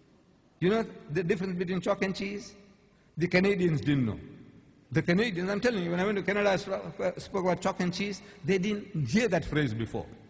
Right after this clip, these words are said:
We, the English speaking people in South Africa, we know, everybody knows chalk and cheese. Chalk and cheese may look alike, white, white, but it's a, that's poles apart. You can't eat chalk, but you can eat cheese. No? But the Canadians didn't know. The Canadians didn't know. I'm telling you. I don't know whether you people know.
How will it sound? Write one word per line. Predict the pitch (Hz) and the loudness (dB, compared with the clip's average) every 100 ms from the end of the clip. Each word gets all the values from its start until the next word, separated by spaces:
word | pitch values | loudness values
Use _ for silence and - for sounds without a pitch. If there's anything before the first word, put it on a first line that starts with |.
| - - _ _ _ _ - | -20 -20 _ _ _ _ -2
We, | 170 202 | 0 2
the | 180 | 2
English | 175 185 | 2 0
speaking | - 170 160 | -4 -4 -2
people | 160 | -4
in | 156 131 | -2 -2
South | 123 107 113 | -2 -2 -2
Africa, | 120 117 - | -4 -6 -4
we | 156 170 | -2 -2
know, | 139 | 0
everybody | 180 170 151 139 | 0 0 2 0
knows | 127 | 0
chalk | 147 135 | -4 -4
and | 117 | -6
cheese. | - 95 - | -6 -8 -8
Chalk | - 202 202 185 196 | -2 0 0 -4 -8
and | 165 | -8
cheese | - 185 185 180 - - - | -8 -8 -8 -10 -14 -14 -6
may | 160 | -2
look | 160 185 | 0 0
alike, | 175 170 165 147 | 0 0 0 0
white, | 165 170 | -2 -2
white, | 156 160 | -4 -4
but | 160 151 | -6 -8
it's | 131 | -4
a, | |
that's | 139 143 | -2 -4
poles | - 151 123 | -2 0 0
apart. | 104 113 98 | -2 -8 -6
You | 147 147 | -6 -4
can't | 156 151 156 | -4 -4 -4
eat | 113 - | -8 -2
chalk, | 151 165 147 | -2 -2 -4
but | 107 | -6
you | 104 | -6
can | - 107 | -6 -4
eat | 135 - | -4 -6
cheese. | 208 135 87 - - - - - | -4 -4 -4 -12 -20 -20 -20 -10
No? | 175 175 - - | -6 -6 -8 -2
But | 180 - - - - - - - | -2 -2 -14 -20 -20 -20 -20 -16
the | - | -2
Canadians | 190 214 240 214 190 | 2 4 4 4 4
didn't | 156 185 | 4 4
know. | 131 104 - - | 2 -2 -6 -4
The | |
Canadians | 139 180 190 175 165 131 | 2 4 4 2 2 2
didn't | 135 107 | 0 0
know. | 78 - - | -4 -10 -6
I'm | 147 | 0
telling | 185 135 98 | 0 0 -2
you. | 92 - - - | -8 -12 -18 -2
I | 147 | 0
don't | 180 185 | 2 2
know | |
whether | 160 160 | 2 2
you | 147 160 | 2 2
people | 135 113 | 2 0
know. | 104 | -2